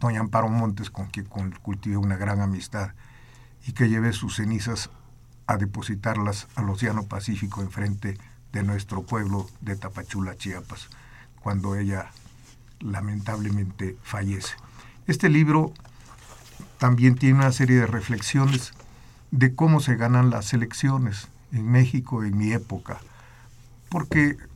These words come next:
nos colgaban una serie de, de, este, sobrenombres a mi compadre, el doctor Luis del Toro Calero, y a mí. Y ahí explico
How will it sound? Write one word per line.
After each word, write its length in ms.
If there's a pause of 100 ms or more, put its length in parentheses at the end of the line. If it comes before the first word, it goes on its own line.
(200)
nos 240
colgaban 480
una 200
serie 400
de, 340 (500)
de, 320
este, 340
sobrenombres 920 (520)
a 120
mi 100
compadre, 680
el 140
doctor 320
Luis 180
del 140
Toro 260
Calero, 460 (200)
y 100
a 80
mí. 240 (800)
Y 120
ahí 160
explico 580